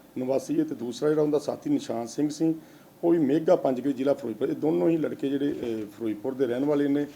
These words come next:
ਤੇ ਜਦੋਂ ਇਹਨਾਂ ਦੀ, ਅਹ, ਤਲਾਸ਼ੀ ਕੀਤੀ ਗਈ ਤਾਂ, ਅਹ, ਆਦੀ ਸਰਚ ਕੋਲ ਇਹਨਾਂ ਨੂੰ ਸਾਨੂੰ ਮੋਬਾਈਲ ਮਿਲੇ ਤੇ ਗੱਡੀ ਦੀ ਜਦੋਂ, ਅਹ, ਡੈਸ਼ਬੋਰਡ ਦੀ ਤਲਾਸ਼ੀ ਕੀਤੀ ਗਈ, ਅਹ, ਮੇਰੀ ਹਾਜ਼ਰੀ ਵਿੱਚ ਤੇ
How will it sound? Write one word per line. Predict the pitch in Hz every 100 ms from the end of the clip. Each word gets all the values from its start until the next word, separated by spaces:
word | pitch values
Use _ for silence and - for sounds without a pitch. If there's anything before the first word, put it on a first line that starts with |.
| - - - -
ਤੇ | 139 139 135
ਜਦੋਂ | 131 131 160
ਇਹਨਾਂ | 156 151 160
ਦੀ, | 156 170
ਅਹ, | - 135 131 120
ਤਲਾਸ਼ੀ | 117 123 117 156
ਕੀਤੀ | 151 147 156 151
ਗਈ | 147 147 151 - - -
ਤਾਂ, | 139 139 -
ਅਹ, | - 131 123 -
ਆਦੀ | 117 120 151
ਸਰਚ | 151 -
ਕੋਲ | 127 151 156
ਇਹਨਾਂ | 151 143 143
ਨੂੰ | 139
ਸਾਨੂੰ | 127 127 127
ਮੋਬਾਈਲ | 117 107 120
ਮਿਲੇ | 143 147
ਤੇ | 147
ਗੱਡੀ | 113 120 113 170
ਦੀ | 175 180
ਜਦੋਂ, | 147 143 151 160
ਅਹ, | 156 117
ਡੈਸ਼ਬੋਰਡ | 120 123 135 147
ਦੀ | 147
ਤਲਾਸ਼ੀ | 127 120 147
ਕੀਤੀ | 131 143
ਗਈ, | 139 139
ਅਹ, | - 123
ਮੇਰੀ | 117 117 120
ਹਾਜ਼ਰੀ | 110 117
ਵਿੱਚ | 131 131
ਤੇ | -